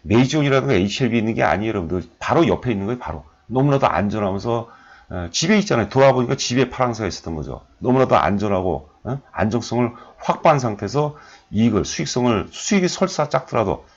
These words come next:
안정성을 확보한 상태에서 수익을 올리는 게 제일 좋다고 보는 거죠. 자, 그런 차원에서 본다면 반복적으로 말씀드리지만 여러분들 삼성전자를 사야 됩니다, 삼성전자를. 자, 국제약품, 그다음에 조화제약.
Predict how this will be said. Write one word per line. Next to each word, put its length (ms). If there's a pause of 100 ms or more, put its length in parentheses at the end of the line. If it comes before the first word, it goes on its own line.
안정성을 560
확보한 300
상태에서 480 (220)
수익을 340
올리는 240
게 60
제일 160
좋다고 260
보는 140
거죠. 200 (380)
자, 140
그런 240
차원에서 400
본다면 280
반복적으로 420
말씀드리지만 420
여러분들 340 (260)
삼성전자를 800
사야 140
됩니다, 160
삼성전자를. 640 (560)
자, 160
국제약품, 500
그다음에 180
조화제약. 680